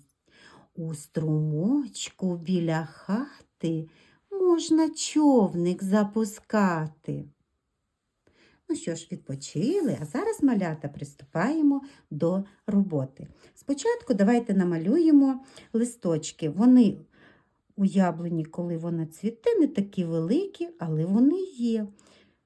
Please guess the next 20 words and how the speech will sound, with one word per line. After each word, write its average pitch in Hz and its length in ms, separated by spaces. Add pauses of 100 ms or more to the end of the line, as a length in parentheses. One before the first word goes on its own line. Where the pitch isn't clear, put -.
(340)
Занурюємо 208 680
пензлик 175 500
в 151 40
зелену 151 600 (200)
фарбу 294 800 (480)
і 466 140
ось 262 140
так - 280
просто 349 380
беремо 214 580 (280)
і 427 60
прикладаємо. 156 1000 (1040)
По 160 100
всьому 160 440
дереву 170 760 (1200)
ось 156 160
такі 220 640 (680)
будуть 196 480
у 208 40
нас 165 420